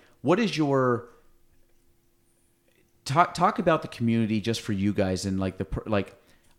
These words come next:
you're part of the community. You've been here for decades. Um, you're established. Like I said, you have a brand. People know your family,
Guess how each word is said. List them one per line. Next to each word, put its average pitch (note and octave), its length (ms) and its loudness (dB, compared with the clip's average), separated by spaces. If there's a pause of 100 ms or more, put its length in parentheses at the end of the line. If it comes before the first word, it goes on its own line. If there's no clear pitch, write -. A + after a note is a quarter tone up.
(160)
you're A2+ 120 2
part C#3+ 260 8
of D3+ 60 6
the D3+ 80 -2
community. B2 300 6
You've F#2+ 140 -2
been G#2+ 160 2
here G#2 140 0
for F#2 280 -2 (220)
decades. G#2 680 2 (100)
Um, F#2 560 0
you're G2+ 140 0
established. A2 760 4
Like G2 120 -10
I - 20 -16
said, F#2 260 -4
you G2 120 0
have F#2+ 180 0
a A2 60 0
brand. G2+ 500 2 (320)
People B2 240 -4
know G#2 220 4
your A#2 140 6
family, G2+ 600 0